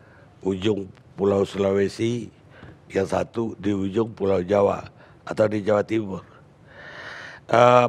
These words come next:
Pak Gubernur sendiri mengalami masalah apa dengan pendataan untuk bantuan sosial ini? Apa ada perbedaan atau ada tumpang tindih atau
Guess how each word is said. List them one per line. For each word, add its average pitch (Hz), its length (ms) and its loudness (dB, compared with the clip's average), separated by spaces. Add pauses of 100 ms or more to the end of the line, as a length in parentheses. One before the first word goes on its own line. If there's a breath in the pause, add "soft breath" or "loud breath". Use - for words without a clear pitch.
Pak - 400 2 (300)
Gubernur 120 640 0
sendiri 135 720 4
mengalami 120 720 0
masalah 113 560 2 (240)
apa 110 320 2
dengan 98 480 -2 (320 loud breath)
pendataan 104 880 0 (960 loud breath)
untuk 104 320 -2
bantuan 101 400 0
sosial 101 480 -2
ini? 92 240 -8 (720 loud breath)
Apa 101 320 2
ada 104 240 2
perbedaan 110 880 2
atau 110 400 0
ada 120 400 0 (640 loud breath)
tumpang 107 320 0
tindih 127 640 0
atau 120 480 2